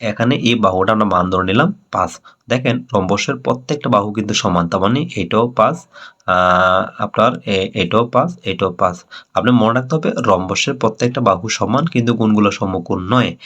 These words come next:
তারপরে দেখেন রম্বসের ভিতরে একটা দাগ দেওয়া আছে, এটাকে বলা হয় কর্ণ। আমরা ধরে নিলাম এই যে সবটা কর্ণ মানে ধরে নিলাম, আহ, দশ, আর এই যে সবটা কর্ণ ধরে নিলাম হচ্ছে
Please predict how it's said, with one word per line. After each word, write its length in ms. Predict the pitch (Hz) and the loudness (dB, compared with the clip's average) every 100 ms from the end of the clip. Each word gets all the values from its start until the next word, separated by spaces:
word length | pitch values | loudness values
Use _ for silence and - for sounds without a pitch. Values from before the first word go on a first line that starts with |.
| - - _ | -20 -20 _
তারপরে 300 | 135 - 156 | -8 -2 0
দেখেন 260 | 120 120 98 92 | 0 0 0 0
রম্বসের 460 | 98 104 117 131 | 0 2 0 0
ভিতরে 480 | 123 104 87 123 123 117 160 - | -2 -2 0 4 4 2 -2 -4
একটা 280 | 101 90 107 | -4 -4 -6
দাগ 360 | 104 _ 101 87 | -8 _ -2 -2
দেওয়া 200 | 92 113 | 0 0
আছে, 180 | 104 127 | 0 0
এটাকে 220 | 104 104 | 0 0
বলা 180 | 98 92 | 0 0
হয় 140 | 101 | -2
কর্ণ। 480 | 101 98 95 120 185 - - - | 0 2 2 2 0 -2 -14 -8
আমরা 220 | - 95 | -4 0
ধরে 260 | 113 98 95 | 0 0 0
নিলাম 280 | 113 113 98 127 123 | 0 2 0 0 -4
এই 100 | 104 | 0
যে 120 | 120 | 0
সবটা 600 | 120 - 104 104 107 110 | 0 0 0 0 2 0
কর্ণ 400 | 110 107 104 120 | 0 0 2 2
মানে 260 | 113 95 98 | 2 2 0
ধরে 220 | 95 92 | -4 -4
নিলাম, 300 | 92 98 139 202 - - - | -2 0 0 0 -6 -18 -4
আহ, 280 | 95 90 92 | 0 2 2
দশ, 460 | 90 92 90 117 160 - - | 0 2 4 4 0 -4 -2
আর 260 | 98 95 - | 0 0 -2
এই 120 | - 147 | -4 -4
যে 140 | 143 | -2
সবটা 460 | 139 117 - - 104 | -2 0 0 0 -2
কর্ণ 300 | - 98 98 120 - | 0 0 0 -4 -6
ধরে 140 | - 92 | -14 -10
নিলাম 220 | 95 98 | -6 -4
হচ্ছে 240 | 95 - | -4 -2